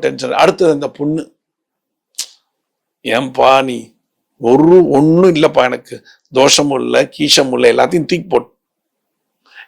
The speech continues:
எனக்குன்னு ஒருத்தன் எப்ப வரானோ அப்ப நான் கல்யாணம் பண்ணிக்கிறேன்ப்பா" அப்படின்னு அந்த பொண்ணு வாழ்க்கையை வெறுத்து போனவங்க இருக்கீங்களா? எல்லாத்துக்குமே ஒரே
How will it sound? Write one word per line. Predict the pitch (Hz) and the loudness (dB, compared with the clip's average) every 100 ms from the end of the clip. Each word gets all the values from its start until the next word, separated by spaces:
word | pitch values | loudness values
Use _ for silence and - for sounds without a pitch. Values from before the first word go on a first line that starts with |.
| - | -4
எனக்குன்னு | 151 190 196 233 254 | 0 0 0 2 6
ஒருத்தன் | 226 196 170 139 | 4 2 -4 -4
எப்ப | 160 175 | -2 0
வரானோ | 156 151 180 247 269 - _ _ _ _ _ | 4 4 6 4 2 -4 _ _ _ _ _
அப்ப | - - - | -12 -6 -2
நான் | 202 196 | -2 -4
கல்யாணம் | 120 139 135 | -6 -4 -4
பண்ணிக்கிறேன்ப்பா" | 127 123 127 117 117 117 - _ _ _ _ _ | -6 -12 -12 -14 -12 -12 -12 _ _ _ _ _
அப்படின்னு | 131 131 139 147 165 156 - - - | 0 0 -2 -6 -6 -8 -16 -14 -6
அந்த | 156 202 196 | -2 0 -2
பொண்ணு | 165 160 156 | -4 -6 -4
வாழ்க்கையை | 135 151 165 - 156 143 131 | 0 0 0 -2 -2 -2 2
வெறுத்து | 196 233 190 _ 294 202 | 4 4 0 _ -2 0
போனவங்க | 202 160 143 131 | 0 -2 -4 -6
இருக்கீங்களா? | 139 143 135 123 127 _ _ _ _ _ _ _ _ _ _ _ - | -6 -10 -6 -6 -8 _ _ _ _ _ _ _ _ _ _ _ -2
எல்லாத்துக்குமே | 131 156 202 240 254 240 - 143 147 139 117 123 190 - _ _ _ - | -2 0 2 4 6 4 -2 -8 -6 -4 -4 -6 -8 -14 _ _ _ 0
ஒரே | 143 160 202 | 4 6 8